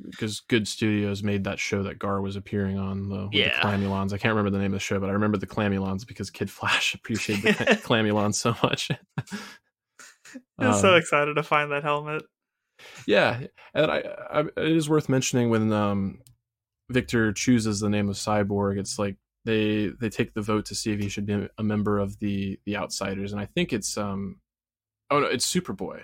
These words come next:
Speaker 1: Yeah, yeah, Superboy is the one that says, like, "Hey, that's all well and good, but is this something he even wants?" And it's, it's, it's great, again, just to see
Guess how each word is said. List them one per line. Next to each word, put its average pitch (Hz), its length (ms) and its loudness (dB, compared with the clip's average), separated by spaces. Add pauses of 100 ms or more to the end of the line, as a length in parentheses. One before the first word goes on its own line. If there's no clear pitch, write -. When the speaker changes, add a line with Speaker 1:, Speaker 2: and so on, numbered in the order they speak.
(120)
Speaker 1:
Yeah, 101 160 2
yeah, 90 120 -4
Superboy 107 540 0
is 101 120 -2
the 107 60 -2
one 101 120 0
that - 100 -4
says, 101 280 -2
like, 92 140 -6
"Hey, 156 220 2
that's 107 200 0
all 120 160 4
well 110 200 2
and 101 120 -4
good, 104 320 2
but - 160 -10 (480)
is 104 140 -2
this 107 120 -2
something 117 340 0
he 110 120 -2
even 101 240 0
wants?" - 680 -8
And 107 100 -8
it's, - 220 -10 (1160)
it's, - 300 -4
it's - 160 -2
great, 127 300 4
again, 104 260 -2
just 98 200 -6
to 104 60 -8
see 110 460 0